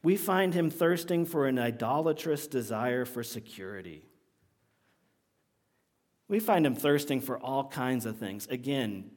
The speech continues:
the Bible shows us guys like David, warts and all.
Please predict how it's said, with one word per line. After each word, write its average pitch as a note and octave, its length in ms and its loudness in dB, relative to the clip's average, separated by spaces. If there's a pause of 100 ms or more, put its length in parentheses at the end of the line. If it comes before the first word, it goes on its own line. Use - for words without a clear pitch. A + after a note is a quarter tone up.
(160)
the B2 80 -2
Bible D#3 340 0
shows C#3 320 0
us B2+ 140 -2
guys B2 320 0
like A#2+ 220 -4
David, A2+ 400 -2
warts A2 340 -4
and G#2 120 -4
all. E2+ 400 -8